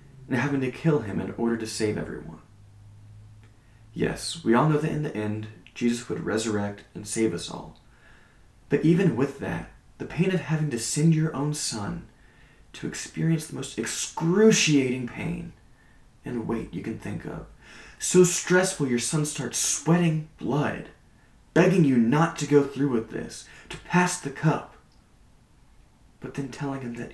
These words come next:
he has to go through with this, and to experience the pain and death in order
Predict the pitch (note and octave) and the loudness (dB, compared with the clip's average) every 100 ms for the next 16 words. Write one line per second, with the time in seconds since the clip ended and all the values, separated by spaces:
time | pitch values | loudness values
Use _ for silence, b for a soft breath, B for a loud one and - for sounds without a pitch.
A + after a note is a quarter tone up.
0 | - - B2 - - - A#2+ A#2+ - - | -16 -16 -14 -12 -12 -8 -6 -6 -6 -10
1 | - E3+ - - - - - - B B | -10 -12 -16 -20 -20 -20 -20 -20 B B
2 | B B B B B D#3 D#3+ D3+ - - | B B B B B 4 4 4 2 4
3 | D#3 F3+ F3+ F3+ E3+ D#3+ - A2+ A2+ B2 | 10 10 10 8 2 -6 -6 -2 0 0
4 | A#2 G2+ - - - - b b b - | -2 -4 -6 -10 -18 -20 b b b -10
5 | - B2 A#2+ A#2+ | -6 -2 -2 -2